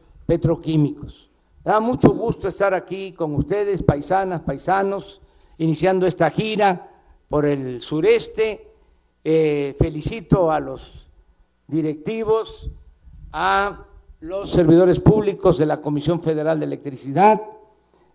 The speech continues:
eh, porque acaban de iniciar este,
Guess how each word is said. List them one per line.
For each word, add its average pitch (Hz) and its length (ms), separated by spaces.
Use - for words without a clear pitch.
eh, 147 520
porque 139 640
acaban 170 420
de 143 140
iniciar 139 720
este, 143 760